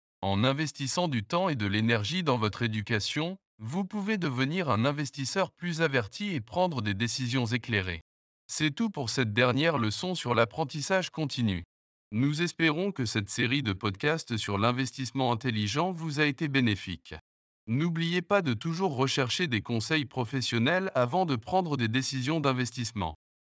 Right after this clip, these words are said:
Merci de nous avoir rejoints tout au long de ce parcours. Nous voici arrivés à la fin de notre série de podcasts sur l'investissement intelligent, basée sur le livre L'investisseur intelligent. Au cours de ces leçons,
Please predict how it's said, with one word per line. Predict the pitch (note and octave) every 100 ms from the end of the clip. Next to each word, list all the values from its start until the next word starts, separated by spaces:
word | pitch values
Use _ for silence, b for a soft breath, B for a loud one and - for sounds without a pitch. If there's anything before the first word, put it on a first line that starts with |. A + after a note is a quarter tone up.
| _
Merci | G#2 D3+ E3 - G#3+
de | D#3
nous | A#2+ A2+ C3+
avoir | C#3 D3+
rejoints | A2+ C3+ C3+ E3 E3+
tout | - A3+ -
au | G3
long | G3
de | F#3+
ce | D#3+ E3+
parcours. | D3+ D#3 - C#3+ G#2+ E2 - _ _ _ _
Nous | A#2+ D3+
voici | D3+ E3 D#3 G#3+
arrivés | E3+ B2+ A#2+ E3
à | D3+
la | G#2+
fin | F#2+ D3+ D3
de | G#2
notre | G2 G#2 G#2+
série | F#2 B2+ C3+ C3+
de |
podcasts | G2 A#2 A2 E3 F3 E3+ C3
sur | A2 G#2
l'investissement | G2+ B2+ C#3+ C3 C#3+ B2 C#3 C3+
intelligent, | A#2+ A#2+ G#2+ F#2 C#3 F3 _ -
basée | A2+ E3 F3 G#3
sur | - B2+
le | G#2
livre | A#2+ F3+ D#3+ C3
L'investisseur | A2+ D#3 D#3 D#3 - C#3+ F#3+ F3
intelligent. | D#3 D3+ B2 G#2 F#2+ D#2+ - _ _ _ _
Au | A#2+ A#2+
cours | - F3+
de | D3
ces | A#2+ B2
leçons, | G#2+ F#2+ - E3